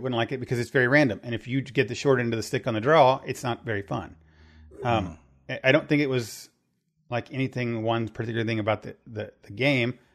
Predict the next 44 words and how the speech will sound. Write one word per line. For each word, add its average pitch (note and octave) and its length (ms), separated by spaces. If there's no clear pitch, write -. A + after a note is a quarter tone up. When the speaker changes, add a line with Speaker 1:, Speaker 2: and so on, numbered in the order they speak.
Speaker 1:
Like, A#2 200
for A#2 140
example, A2+ 360
you A2 100
just A2+ 220
keep C3+ 160
drawing A#2+ 280
cards A2+ 340
until A2+ 240
you, G#2+ 460
as A2+ 80
long A#2 160
as G#2 100
you G#2+ 60
don't G#2+ 200
go A#2 120
above G#2+ 260
ten. A#2 360
Well, B2 140
if - 80
you C3 80
draw C#3 240
a A#2+ 40
nine, A#2+ 460
you B2+ 100
got A#2+ 160
one B2 180
card A#2 220
to, A#2+ 80
to, - 320
to - 160
work A#2 180
with, A2 160
and A2 100
then G#2+ 120
you G#2+ 80
just G#2 320
pass G2 320
and G#2+ 100
go G#2 60
to G2 60
the F#2 60
next G2 180
player. G#2+ 340